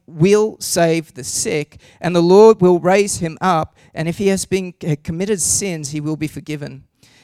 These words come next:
And it goes on, but it's saying, if you have a problem, call someone. Get the elder, if it's sickness, call in the elders and ask for them to pray. And it says the prayer of faith will save the sick. It's actually saying if you do have a problem, just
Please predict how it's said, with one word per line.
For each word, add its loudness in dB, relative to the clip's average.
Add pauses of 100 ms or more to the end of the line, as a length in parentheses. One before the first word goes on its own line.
And -4
it -10
goes 2
on, -4
but -2
it's -12
saying, -6 (380)
if -14
you -4
have -2
a -2
problem, -2 (680)
call 2
someone. -6 (460)
Get 0
the 2
elder, 2
if -2
it's -4
sickness, -6
call 2
in -6
the -6
elders -4
and -8
ask -8
for -6
them -12
to -14
pray. -2
And -10
it -14
says -12
the -12
prayer -12
of -12
faith -18
will -16
save -14
the -18
sick. -18 (420)
It's -2
actually -4
saying -2
if -10
you -12
do -6
have -4
a -14
problem, -6
just -10